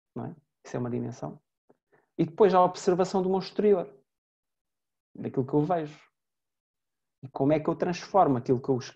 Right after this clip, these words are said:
vejo escrito numa observação, não é? Isso ajuda muito. E depois não, não falámos aqui muito da outra parte, mas se eu conectar com o meu sentimento em relação a um e-mail que eu não gosto de ver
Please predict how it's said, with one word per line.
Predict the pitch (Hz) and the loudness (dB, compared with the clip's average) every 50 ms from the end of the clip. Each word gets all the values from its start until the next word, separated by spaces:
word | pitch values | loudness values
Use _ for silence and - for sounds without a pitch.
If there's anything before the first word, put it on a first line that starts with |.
| - | -12
vejo | - 120 123 143 147 139 143 | -6 0 2 4 4 2 0
escrito | - - - - 170 196 190 190 - - - - _ _ _ _ _ _ _ _ - | -6 -10 -6 -2 0 0 0 -2 -4 -20 -20 -20 _ _ _ _ _ _ _ _ -6
numa | 139 139 139 139 | -4 -2 0 -2
observação, | 139 139 - - 135 131 147 135 - - 170 170 165 170 175 - _ _ _ _ _ _ _ _ _ _ _ _ _ _ _ _ _ _ _ _ _ _ _ _ _ _ _ _ _ - | -2 -4 -4 -6 -6 -4 -6 -8 -6 -4 -2 -2 -4 -4 -10 -16 _ _ _ _ _ _ _ _ _ _ _ _ _ _ _ _ _ _ _ _ _ _ _ _ _ _ _ _ _ -12
não | 127 120 | -12 -10
é? | 127 139 - _ _ _ _ _ _ _ _ _ _ _ _ _ _ _ _ _ _ _ _ _ - - _ | -10 -12 -16 _ _ _ _ _ _ _ _ _ _ _ _ _ _ _ _ _ _ _ _ _ -20 -12 _
Isso | - 143 - 175 | -6 -4 -2 0
ajuda | 170 170 185 175 190 | 0 2 2 2 2
muito. | 196 196 170 151 147 - - - | 2 2 0 0 -2 -4 -8 -8
E | - | -8
depois | 147 - 233 226 220 | -2 4 4 6 6
não, | 240 220 185 185 | 6 4 4 4
não | 196 196 | 2 4
falámos | - - 190 190 190 180 180 | 4 4 4 6 4 4 2
aqui | 175 - 190 | 0 0 2
muito | 180 180 190 180 185 - 175 170 | 2 2 2 0 0 -2 -2 0
da | 180 | 0
outra | 180 180 - 185 | 0 2 0 0
parte, | 185 - 208 196 180 - - | 2 4 4 4 4 2 -2
mas | 135 127 123 127 - - | -2 -2 -2 -6 -8 -14
se | - - - 175 | -14 -6 0 4
eu | 175 180 185 165 - - - _ _ _ - - | 6 6 6 4 2 -4 -14 _ _ _ -16 -10
conectar | - 170 170 170 160 - - 180 165 147 | -6 -4 -2 -4 -4 -2 2 2 2 2
com | - - | 2 2
o | 151 | 2
meu | 147 139 | 2 2
sentimento | - - 147 135 - 147 139 147 139 127 131 | 2 2 0 2 4 4 4 4 4 2 0
em | 127 | -2
relação | 120 127 131 123 - 143 135 135 | 0 0 0 0 0 0 2 4
a | 131 | 4
um | 131 135 | 6 6
e-mail | 131 131 131 131 127 120 123 | 6 6 6 6 6 4 2
que | - | 2
eu | 127 | 2
não | 120 120 120 | 2 2 2
gosto | 117 117 - - - - | 2 0 -2 -2 -6 -8
de | 123 120 | -4 0
ver | 127 127 120 110 110 107 | 2 2 2 2 -2 -6